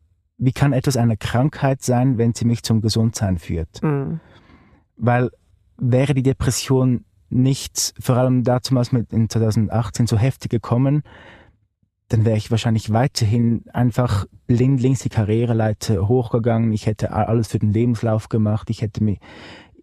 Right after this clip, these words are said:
Speaker 1: ich hätte mich gar nicht interessiert, was, was mir Freude macht oder, oder nicht. Aber die Depression zwang mich dazu, auch das in den Vordergrund zu stellen oder
Speaker 2: Mhm.
Speaker 1: vor allem m-, mich in den Vordergrund zu stellen und meine Bedürfnisse. Von dem her,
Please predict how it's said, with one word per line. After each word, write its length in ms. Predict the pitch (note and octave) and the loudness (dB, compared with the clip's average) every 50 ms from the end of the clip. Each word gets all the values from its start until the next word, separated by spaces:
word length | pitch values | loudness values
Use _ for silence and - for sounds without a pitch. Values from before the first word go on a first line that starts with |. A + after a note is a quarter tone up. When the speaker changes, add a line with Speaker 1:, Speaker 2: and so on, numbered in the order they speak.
| _ _ _ _ _ _ | _ _ _ _ _ _
Speaker 1:
ich 100 | - A#2 B2 | -2 0 0
hätte 100 | A2 B2 | 2 2
mich 120 | B2 - | 0 0
gar 100 | - B2 | 0 -2
nicht 140 | A#2 - - | -2 0 0
interessiert, 720 | C3 B2 G#2+ - - A2+ G#2 - - C#3 D3 D#3 C3+ - A#2 | 0 0 0 0 0 0 0 0 0 2 0 0 0 0 -2
was, 240 | A2+ - - - - | -2 -2 -4 -4 -2
was 160 | A#2 G2+ - | -2 0 0
mir 80 | A2+ G2+ | -2 -2
Freude 320 | - A#2 B2 B2+ B2+ B2+ | 0 0 2 2 2 2
macht 280 | B2 B2 B2 C3 - B2 | 2 2 0 0 -2 -2
oder, 220 | A2+ A2 G2 - | -2 -2 0 0
oder 200 | A2 G#2+ G#2+ G#2 | 0 0 2 2
nicht. 380 | A2+ B2+ C3+ - - - - - - - - - - - - _ _ - - | 2 0 0 -2 -6 -14 -18 -18 -18 -20 -20 -20 -20 -20 -20 _ _ -4 -2
Aber 120 | A2+ A#2+ | 0 2
die 80 | B2 A2+ | 2 2
Depression 480 | - A2+ - - - - - B2 A2 | 0 -2 -2 -2 -4 -2 0 0 0
zwang 260 | - - A#2+ B2 C#3 C#3+ | 0 0 0 2 2 2
mich 140 | C#3+ - | 0 0
dazu, 560 | - D#3 C#3+ - - - C3+ C3+ C3+ B2+ - - _ _ _ - | -2 -4 -4 -2 -2 0 2 2 2 0 -2 -6 _ _ _ 0
auch 320 | A#2 A#2+ B2 G#2 G2+ F2+ - _ _ _ _ _ | 0 2 2 2 0 -2 -4 _ _ _ _ _
das 320 | A#2+ C3+ D3 - - - | 0 0 2 0 -2 -4
in 160 | - G#2+ G#2+ | -2 0 0
den 140 | G#2 G2+ G2 | 2 0 0
Vordergrund 520 | - G2 F#2+ F#2+ G2+ - - G#2 G2 - - | 0 -2 -2 -2 -2 -4 -2 -2 -2 -2 -2
zu 40 | G#2 | -6
stellen 380 | - - - F#2 F2 F2+ F2+ F2+ | -6 -6 -6 -4 -2 -2 0 0
oder 180 | F#2+ F#2+ G#2+ G2+ | 0 0 0 0
Speaker 2:
Mhm. 40 | F2 | 0
Speaker 1:
vor 220 | - - F#2 - - | 0 -2 -2 0 0
allem 400 | A2+ B2+ D3 C#3 G#2+ F#2 D#2 - _ _ _ _ _ | 0 2 2 2 2 0 -2 -4 _ _ _ _ _
m-, 260 | - - A2 G#2+ G#2+ - - | -2 0 2 2 0 0 0
mich 400 | B2+ B2+ B2+ A#2 - - - B2+ | 2 2 2 0 -2 -2 -2 0
in 100 | A2+ G#2+ | 2 2
den 120 | A2 G#2 | 2 0
Vordergrund 580 | - - G#2+ G#2+ G#2 A2 G#2 - G#2+ G#2 G2 - | 0 0 0 0 0 -2 -2 0 -2 -2 0 -2
zu 80 | G#2+ | -4
stellen 260 | G2+ - - G2 G2+ | -4 -2 -2 -2 0
und 100 | G#2 G2 | 0 2
meine 220 | F#2+ G2 G2+ G#2 G2 | 2 2 2 0 0
Bedürfnisse. 800 | - - - F#2+ F2+ F#2 - - - F2+ G2+ - - C#3 - - _ _ - - - - - - - - - - _ - | -2 -2 -2 -2 -4 -4 -4 -4 -4 -6 -4 -6 -10 -12 -12 -12 _ _ -20 -20 -20 -20 -20 -20 -20 -20 -20 -20 _ -8
Von 160 | - - A#2 | 0 0 2
dem 220 | G#2+ B2 C3 C#3 C3 | 4 4 2 2 2
her, 280 | C3 C3+ C3+ C3 C3 | 2 2 2 0 -2